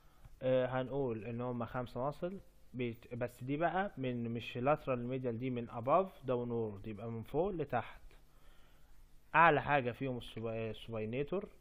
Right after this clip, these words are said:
اللي هي، آه، اباف. آه، السوباينيتور ليها تو اوريجن، superficial part وديب part. السوبرفيشال بارت طالع من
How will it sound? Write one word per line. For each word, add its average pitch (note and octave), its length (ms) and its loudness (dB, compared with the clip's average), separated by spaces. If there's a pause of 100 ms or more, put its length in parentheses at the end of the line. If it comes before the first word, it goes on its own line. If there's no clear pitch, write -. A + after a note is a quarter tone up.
(220)
اللي A#2 160 -2
هي، B2 100 4
آه، A2 500 0
اباف. C#3+ 300 4 (840)
آه، B2+ 280 6
السوباينيتور C3+ 640 0
ليها C3 240 2
تو C3 300 0
اوريجن، D3 420 0
superficial B2 680 -2
part A2+ 380 0
وديب A2+ 320 -6
part. C3+ 320 2 (640)
السوبرفيشال C3+ 720 -2
بارت B2 380 2
طالع A2+ 560 0
من A#2+ 340 -2